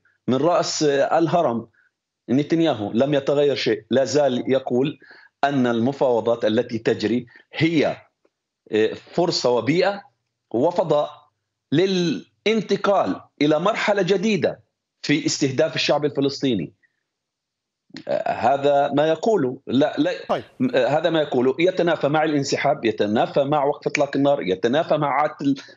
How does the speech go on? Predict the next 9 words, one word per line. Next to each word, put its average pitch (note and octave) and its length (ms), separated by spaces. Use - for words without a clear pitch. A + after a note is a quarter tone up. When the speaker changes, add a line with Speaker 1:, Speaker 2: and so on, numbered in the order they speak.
Speaker 1:
أهلنا D3 520
وحمايتهم C#3+ 840
وتوفير B2+ 440
الظروف، C#3+ 340
آه، C#3 380
المناسبة، C#3 920
آه، B2 420
لهم. G#2 280
بالتالي A3 520